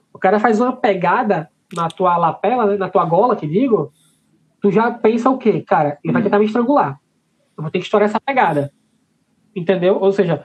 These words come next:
Speaker 1: o cara, o cara, é, tocou no teu pé. Cara, ele pode querer dar uma chave de pé reta. Então, já tem que re-, recolher. Ou seja,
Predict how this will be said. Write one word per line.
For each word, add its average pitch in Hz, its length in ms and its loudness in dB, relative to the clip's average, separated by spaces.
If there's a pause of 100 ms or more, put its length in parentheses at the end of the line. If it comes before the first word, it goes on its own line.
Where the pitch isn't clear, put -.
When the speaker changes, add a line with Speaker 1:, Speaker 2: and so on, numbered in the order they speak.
(160)
Speaker 1:
o 185 80 -8
cara, 247 380 0
o 202 100 2
cara, 226 420 -2 (260)
é, 208 220 2 (180)
tocou 254 280 2
no 277 100 2
teu 294 180 0
pé. 156 420 -2 (340)
Cara, 170 200 2
ele 151 120 -2
pode 165 240 -2
querer 180 280 0 (200)
dar 175 140 0
uma 196 100 2
chave 190 340 0
de 185 180 -4
pé 196 120 4
reta. 180 520 -4 (640)
Então, 165 300 -2
já 170 100 -2
tem 165 160 -4
que 175 100 -8
re-, 180 240 -2
recolher. 190 600 2 (320)
Ou 214 160 2
seja, 175 320 0